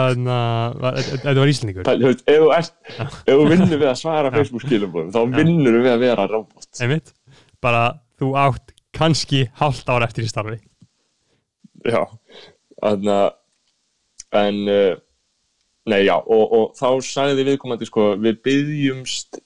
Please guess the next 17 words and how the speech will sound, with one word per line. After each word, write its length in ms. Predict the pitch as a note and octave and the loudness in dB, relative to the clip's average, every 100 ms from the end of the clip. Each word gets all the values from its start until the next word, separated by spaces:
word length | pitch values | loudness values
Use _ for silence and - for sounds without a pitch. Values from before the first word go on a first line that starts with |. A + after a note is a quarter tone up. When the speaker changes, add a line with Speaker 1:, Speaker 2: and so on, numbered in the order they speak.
| _ | _
Speaker 2:
innilegrar 1900 | C#3 D#3 D#3+ D#3 D3 C#3+ C#3 C3+ - - B2 B2 B2+ C3+ C3+ B2 G2 F#2 F#2 - - _ _ | 0 2 2 2 4 4 4 2 -2 -4 0 2 2 2 2 2 0 -2 -4 -12 -20 _ _
afsökunar 580 | A#2+ - - E2+ - - - _ _ _ _ _ | -6 -4 -6 -4 -6 -10 -18 _ _ _ _ _
Speaker 1:
Mm. 240 | A#2 G#2 G2+ - | -8 -8 -8 -8
Speaker 2:
á, 180 | - G#2 G#2 G2+ G2+ F#2 - _ _ _ _ - | -2 2 2 2 0 -4 -8 _ _ _ _ -2
á 100 | G2+ | 0
töfinni.“ 380 | F#2+ G2+ D#2+ A#1+ _ _ _ _ _ _ _ - _ _ _ _ _ _ _ _ - | 0 -2 -4 -6 _ _ _ _ _ _ _ -20 _ _ _ _ _ _ _ _ -2
Og 640 | G#2+ G#2+ G#2+ G#2 G#2+ G#2+ - _ _ _ _ _ _ _ G#2+ | 0 2 4 4 4 2 -2 _ _ _ _ _ _ _ -2
ég 140 | G#2 | 2
var 120 | G#2 | 2
eitthvað 180 | G2 G2 | 0 -4
svona, 100 | F#2 | -2
„Já, 140 | F#2 F#2+ A2+ | 0 0 -2
ok, 200 | - G2+ G#2+ A2+ | -4 -2 -2 -4
legit, 440 | G#2+ G#2 C3 - | -4 0 -2 0
þú 80 | A#2 | -4
veist, 160 | G2+ _ | -4 _
bara 180 | - | -4